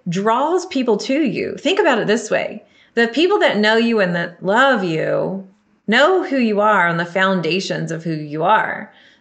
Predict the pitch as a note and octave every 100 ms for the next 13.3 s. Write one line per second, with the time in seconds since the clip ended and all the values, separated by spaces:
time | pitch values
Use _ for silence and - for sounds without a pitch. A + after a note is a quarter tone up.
0 | - A3 G#3 G#3 G3+ G3+ G#3 C#4+ C#4+ C4
1 | G3 F#3+ G3 G3 A#3+ A3 F3+ E3+ E3+ F3
2 | G#3 A#3 G#3 F3 E3+ D#3+ D#3+ F#3 D#3+ D#3
3 | D#3 G#3+ A#3+ A3+ A3 G#3 F3+ E3+ E3+ E3
4 | E3+ F#3 F#3 C#4+ D#4 G3 F3 E3+ F3 -
5 | - - - - G3+ A3+ C4 C4 - E4+
6 | A4+ F#4+ E4 C#4+ C4+ B3 G#3 G3+ G3 F#3+
7 | F#3+ - _ _ _ - G#4+ F4 F3 D3
8 | C3 E3+ G3 G#3+ _ _ _ _ _ B3
9 | B3 D#4+ - D#4+ A3+ A3+ F#3 G3 F3+ E3+
10 | E3+ E3+ G3+ G#3 G#3+ A#3+ E4 E4 G3 C4
11 | E4+ A3 F3+ F3+ F3 F3+ E3+ E3 D#3 -
12 | D4+ D#4+ D3 D3+ G3 - - - A3 A3+
13 | A3 G3+ G#3